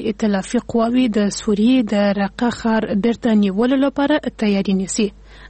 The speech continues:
کارتر پرون سه شنبې په پاریس کې د ائتلاف د دیارلسو غړیو هیوادونو د دفاع وزیرانو تر غونډې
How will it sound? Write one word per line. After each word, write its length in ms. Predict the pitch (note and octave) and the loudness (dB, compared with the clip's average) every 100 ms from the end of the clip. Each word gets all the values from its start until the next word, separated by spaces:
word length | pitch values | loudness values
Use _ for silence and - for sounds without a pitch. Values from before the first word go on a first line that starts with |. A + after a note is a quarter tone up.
| - | -8
کارتر 420 | G#3+ G3 F3+ G#3+ G3+ | -2 -2 0 -2 -2
پرون 240 | G#3 G3+ F3+ | 0 2 2
سه 180 | B3 A#3+ | 0 0
شنبې 380 | C4+ A#3+ B3 A#3+ | 2 2 2 0
په 160 | A#3+ A3 A3 | -2 0 0
پاریس 260 | G#3 A#3 - | 0 0 0
کې 100 | C4 A3+ | 0 2
د 100 | G#3 | 0
ائتلاف 400 | G3+ G3+ A3+ A3 G#3 | 0 0 0 0 -2
د 80 | G3 G3 | 0 0
دیارلسو 500 | A#3+ A#3+ A3+ - A#3 G#3+ G#3 | 0 2 0 0 0 0 0
غړیو 280 | A#3 A#3+ A3+ | 2 2 2
هیوادونو 500 | A3 G3 F#3+ A#3+ B3 B3 G#3 | 2 0 2 2 2 2 0
د 100 | G3+ | -2
دفاع 240 | G3 - A#3+ A3 | -2 -2 0 0
وزیرانو 480 | G3+ G#3+ A3 A3+ A3+ - B3+ | 0 2 4 2 2 -2 -2
تر 140 | A3 | 0
غونډې 500 | G#3+ G3+ G#3 A3 G#3 | 0 0 2 2 2